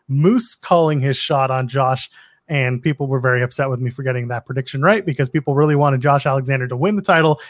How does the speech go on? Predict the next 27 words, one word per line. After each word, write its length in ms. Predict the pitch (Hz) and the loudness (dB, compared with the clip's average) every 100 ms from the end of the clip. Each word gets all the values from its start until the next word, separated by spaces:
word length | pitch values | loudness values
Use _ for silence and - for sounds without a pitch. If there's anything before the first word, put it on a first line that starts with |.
| - _ _ | -20 _ _
carry 360 | - 190 190 | 4 6 6
it 120 | 180 170 | 4 0
for 120 | 160 | 0
a 80 | 147 | 2
long 280 | 147 143 | 2 2
time, 320 | 139 147 135 131 | 2 2 2 0
and 80 | |
instead 440 | 131 127 - 135 127 - _ | -2 -4 0 0 0 -6 _
it 140 | 151 | -2
became 400 | 131 123 135 127 - | -2 0 -2 -2 0
that 240 | 135 135 | -2 0
long, 380 | 135 135 131 123 - _ - | 2 4 4 0 -8 _ -4
uh, 300 | 139 123 135 | -2 0 -2
Moose 680 | 160 139 123 147 135 - - _ _ - | 0 0 2 2 2 -2 -8 _ _ -2
with 180 | 147 143 | 0 0
the 100 | 131 | 0
world 300 | 139 135 123 | 2 2 2
championship, 560 | 156 139 143 120 135 | 0 2 -2 0 -2
and 100 | 127 | -2
then 80 | 123 | -4
Josh 280 | 131 127 127 | 2 0 2
going 220 | 147 143 | 0 2
after 240 | 135 - | 0 0
Moose 360 | 131 170 160 - | 2 4 4 2
and 80 | 127 | -4
chasing 320 | 165 151 139 | -2 -2 2
him. 160 | 151 | 2